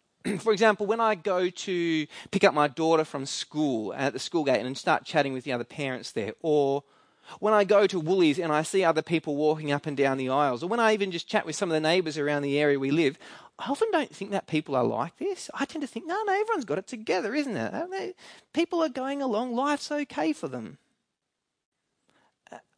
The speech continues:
are you like me, that when you look at the world and, and, and look at people, it just seems like everyone's got stuff together?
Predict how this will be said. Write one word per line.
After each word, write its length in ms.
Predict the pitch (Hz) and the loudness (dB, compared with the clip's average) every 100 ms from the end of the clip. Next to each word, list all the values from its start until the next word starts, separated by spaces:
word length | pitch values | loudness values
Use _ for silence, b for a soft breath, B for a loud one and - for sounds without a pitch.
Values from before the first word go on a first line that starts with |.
| _ _ - | _ _ -4
are 80 | |
you 260 | 208 269 427 | -2 0 0
like 180 | 381 185 | 0 -2
me, 220 | 131 117 | -4 -2
that 220 | 202 117 _ b b b b b | -2 -2 _ b b b b b
when 200 | - 185 | -2 -2
you 120 | 180 | 0
look 180 | 165 214 | -2 -2
at 120 | 226 | -2
the 80 | 180 | -4
world 340 | 170 160 190 180 | -4 0 0 2
and, 320 | 165 156 156 | 0 0 0
and, 220 | 151 156 | 0 0
and 180 | 165 156 | -2 -2
look 140 | 196 | -4
at 120 | 220 - | -4 -4
people, 260 | 202 - | -4 -2
it 60 | 165 | -6
just 200 | 294 - | -6 -8
seems 240 | - 254 | -6 -4
like 160 | 226 208 | -4 -4
everyone's 340 | 196 202 185 | -4 -4 -6
got 180 | - 160 - _ | -6 -8 -8 _
stuff 420 | - - 135 - - | -14 -4 -4 -4 -4
together? 420 | 190 247 427 | 0 2 2